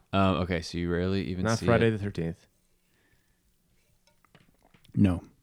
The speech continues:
Speaker 2: So yeah, it's, so it's like a slasher that's barely in it. You
Speaker 1: Yeah.
Speaker 2: just see for a little bit, like Halloween.
Speaker 3: Yeah.
Speaker 2: 'Cause Jamie Lee Curtis was smart and not tripping everywhere.
Speaker 3: Mm-hmm.
Speaker 2: So that's
Speaker 3: That's a great guess.
Speaker 2: Yeah, it's close.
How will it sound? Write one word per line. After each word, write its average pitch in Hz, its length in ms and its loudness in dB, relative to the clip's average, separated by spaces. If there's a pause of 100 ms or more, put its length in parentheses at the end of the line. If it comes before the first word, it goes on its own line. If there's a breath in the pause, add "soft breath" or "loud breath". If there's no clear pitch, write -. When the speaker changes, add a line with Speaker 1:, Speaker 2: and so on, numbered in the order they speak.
(760)
Speaker 2:
So - 120 0
yeah, 107 260 4
it's, 101 100 0
so 131 80 6
it's 117 80 4
like 120 100 2
a 101 60 0
slasher 98 480 0
that's 85 120 -6
barely 82 360 -2
in 69 100 -8
it. - 140 -14 (200)
You 101 100 -2
Speaker 1:
Yeah. 90 80 2
Speaker 2:
just 90 140 0
see 85 200 0
for 82 160 -6
a 78 60 -4
little 73 200 -6
bit, 64 220 -10 (480)
like 92 140 0
Halloween. 69 460 -2 (720 soft breath)
Speaker 3:
Yeah. 90 180 -4 (120)
Speaker 2:
'Cause 113 140 -6
Jamie 127 180 4
Lee 127 80 4
Curtis 101 280 2
was 101 120 2
smart 87 400 0
and 95 100 -4
not 78 240 -6
tripping 85 380 -2
everywhere. 76 500 -4
Speaker 3:
Mm-hmm. 110 280 6
Speaker 2:
So 104 160 -2
that's - 380 -6 (300)
Speaker 3:
That's 131 140 -2
a 175 60 4
great 104 300 -2
guess. 95 140 -10
Speaker 2:
Yeah, 104 180 2
it's 85 120 -6
close. 87 360 -4